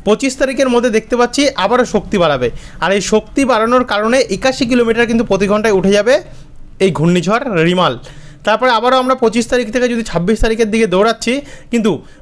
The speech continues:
পঁচিশ তারিখ দুপুর বারোটার মধ্যে আমরা আবারও কিন্তু এর শক্তি বাড়তে দেখতে পাচ্ছি, যার ফলে ঊননব্বই কিলোমিটার প্রতি ঘন্টায় উঠে যাচ্ছে, মানে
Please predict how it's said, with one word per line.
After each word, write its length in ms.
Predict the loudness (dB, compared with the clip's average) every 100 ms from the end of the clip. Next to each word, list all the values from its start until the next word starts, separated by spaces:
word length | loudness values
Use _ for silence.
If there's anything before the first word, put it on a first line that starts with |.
| -4
পঁচিশ 300 | -2 0 -2 0
তারিখ 160 | -2 0 0
দুপুর 260 | 0 0 0
বারোটার 420 | 2 0 0 0 2
মধ্যে 200 | 0 2 0
আমরা 200 | 0 0 0 -2 -2
আবারও 200 | 0 0 2
কিন্তু 180 | 0 2
এর 60 | 0 -2
শক্তি 240 | -2 0 0
বাড়তে 180 | 0 0
দেখতে 180 | -2 0 0
পাচ্ছি, 160 | 0 0
যার 120 | -2
ফলে 160 | 0 2 2 -4 -18 -4 0
ঊননব্বই 480 | 2 0 0 -2 0
কিলোমিটার 400 | 0 0 0 0
প্রতি 180 | -2 0 0
ঘন্টায় 280 | 0 0 0
উঠে 140 | 2 2
যাচ্ছে, 260 | 0 0 0 0
মানে 140 | 0